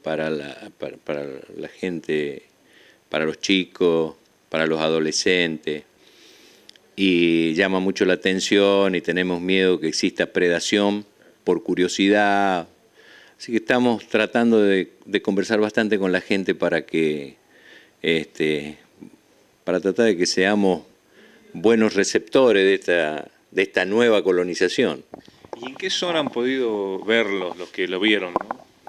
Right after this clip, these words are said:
Speaker 1: Ahí en la zona de uso público del parque, entre el, entre Santa Rosa y Los Chorizos.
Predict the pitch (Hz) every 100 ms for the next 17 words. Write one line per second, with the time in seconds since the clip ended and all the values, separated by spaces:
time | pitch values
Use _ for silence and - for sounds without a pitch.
0 | - - - - 131 180 160 147 165 160
1 | 160 165 156 208 156 127 123 120 123 170
2 | 117 107 104 - 104 95 87 101 98 95
3 | - 98 90 95 92 - 98 92 101 131
4 | 147 - 139 120 104 95 90 92 113 120
5 | 101 -